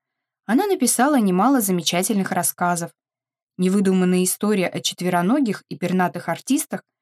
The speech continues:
проникнута добротой, доверием и уважением к животным, как к существам, чувствующим, понимающим. Популярный рассказ «Невкусная отметка» Натальи Дуровой о ее животных, граче Каре,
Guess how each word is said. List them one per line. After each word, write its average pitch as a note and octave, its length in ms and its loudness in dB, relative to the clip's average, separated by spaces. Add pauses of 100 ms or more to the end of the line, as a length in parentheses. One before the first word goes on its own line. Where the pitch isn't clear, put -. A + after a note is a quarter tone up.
(280)
проникнута B3 520 2
добротой, F3+ 580 0
доверием G3+ 800 0
и F3 60 -8
уважением E3+ 580 0
к E3+ 40 -2
животным, D#3+ 540 -6 (680)
как D#3 160 -8
к - 20 -8
существам, A3 760 -2 (360)
чувствующим, G3 760 -2 (200)
понимающим. F3 760 -2 (1080)
Популярный C4 520 2
рассказ A3+ 460 0
«Невкусная G3+ 560 0
отметка» A3 460 0
Натальи F3+ 420 0
Дуровой E3 480 -4 (160)
о F3+ 120 -2
ее F3+ 240 2
животных, F3 600 -2 (340)
граче F#3 380 0
Каре, A#3+ 460 2